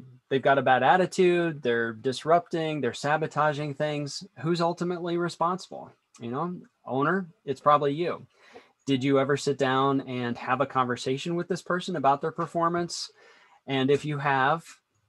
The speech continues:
you know, when do you reach the point when it's time to say, you know, I'm not sure that, uh, this is really a, a good fit for you anymore. See if we can find some way to help you be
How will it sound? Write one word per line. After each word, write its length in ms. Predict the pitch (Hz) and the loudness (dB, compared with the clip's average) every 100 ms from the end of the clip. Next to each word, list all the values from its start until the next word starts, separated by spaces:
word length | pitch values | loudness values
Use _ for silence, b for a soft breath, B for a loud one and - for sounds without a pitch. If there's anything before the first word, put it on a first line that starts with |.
| _ _ | _ _
you 120 | 127 | -4
know, 100 | 131 | -4
when 340 | 147 135 151 165 | 0 0 0 0
do 100 | 160 | -2
you 120 | 147 | -2
reach 240 | 147 139 | -2 -4
the 80 | 143 | -8
point 380 | - 160 156 123 | -4 -2 -2 -2
when 120 | 131 | -4
it's 160 | 123 - | -4 -4
time 280 | 135 131 131 | -2 -2 -2
to 100 | 127 | -4
say, 420 | 131 131 127 123 _ | -2 0 -2 -4 _
you 100 | 143 | -6
know, 340 | 135 139 139 143 185 _ _ | -2 0 0 -4 -12 _ _
I'm 100 | 135 | -4
not 160 | 147 151 | -2 -2
sure 200 | - 147 | -2 0
that, 260 | 135 123 131 | 0 0 -2
uh, 220 | 123 120 | -2 -2
this 200 | 131 135 | -4 -4
is 120 | 120 | -4
really 320 | 127 131 135 | 0 2 2
a, 100 | 123 | 0
a 240 | 127 131 123 | -2 -6 -4
good 200 | 127 - | -4 -4
fit 220 | 139 147 | -6 -6
for 140 | 160 | -6
you 180 | 156 151 | -4 -2
anymore. 560 | 147 147 143 147 151 143 b b | -2 -2 0 0 -2 -6 b b
See 180 | - 170 | -6 -4
if 80 | 147 | -4
we 80 | 143 | -2
can 160 | 135 | -2
find 360 | - 131 131 131 | 0 0 2 0
some 220 | 143 131 | 0 0
way 260 | 127 123 127 | 0 0 0
to 440 | - 123 123 117 | -2 -2 0 -2
help 220 | 117 135 127 | -2 -2 -2
you 100 | 120 | -2
be 460 | 123 123 123 123 | 0 0 0 -4